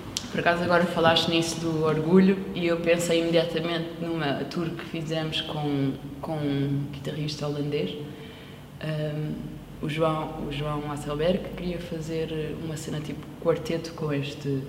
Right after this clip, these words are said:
guitarrista holandês, tipo receber este guitarrista holandês em Portugal, estás a ver? Mas fa-,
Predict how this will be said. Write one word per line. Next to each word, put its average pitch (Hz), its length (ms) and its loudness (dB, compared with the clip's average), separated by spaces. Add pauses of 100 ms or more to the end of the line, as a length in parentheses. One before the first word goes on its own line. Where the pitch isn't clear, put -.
(180)
guitarrista 143 480 -4
holandês, 131 400 0
tipo - 220 -8
receber 185 380 2
este - 140 -4
guitarrista 147 440 -6
holandês 143 320 0
em 139 80 0
Portugal, - 400 -6
estás 135 180 -10
a 131 40 -4
ver? 143 160 -2 (480)
Mas 165 260 4
fa-, 185 360 0